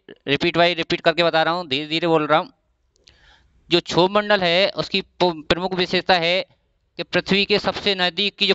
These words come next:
परत है यानी मंडल है उसे क्या कहते हैं हम? क्षोभ मंडल कहते हैं। क्या कहते हैं? क्षोभ मंडल कहते हैं। हाँ बिल्कुल। जो इसकी औसत ऊंचाई है धरातल से वो कितनी है? तेरह किलोमीटर। कितनी?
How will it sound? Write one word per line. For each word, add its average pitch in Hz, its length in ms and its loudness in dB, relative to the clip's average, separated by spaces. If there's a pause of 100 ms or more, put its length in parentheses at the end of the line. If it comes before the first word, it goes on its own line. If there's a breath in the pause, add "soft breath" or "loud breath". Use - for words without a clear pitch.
परत 180 260 0
है 165 180 2 (140)
यानी 156 140 -2
मंडल 175 320 2
है 165 280 0 (760)
उसे 175 160 -8
क्या 175 160 0
कहते 180 260 -2
हैं 196 120 2
हम? 208 100 -6 (400)
क्षोभ 165 240 2
मंडल 160 300 -2
कहते 127 260 0
हैं। 101 160 -8 (300)
क्या 160 80 2
कहते 175 260 -2
हैं? 220 160 -2 (1120)
क्षोभ 185 220 2
मंडल 123 280 -6
कहते 101 240 -4
हैं। 104 420 -10 (100)
हाँ 135 280 0
बिल्कुल। 110 360 -2 (960 loud breath)
जो 185 120 4
इसकी 214 320 -2
औसत 190 400 2
ऊंचाई 208 360 -2
है 180 180 0
धरातल 165 420 0
से 175 180 2 (500)
वो 165 100 2
कितनी 185 320 0
है? 208 160 2 (800)
तेरह 185 280 4
किलोमीटर। 113 500 -2 (280)
कितनी? 208 360 0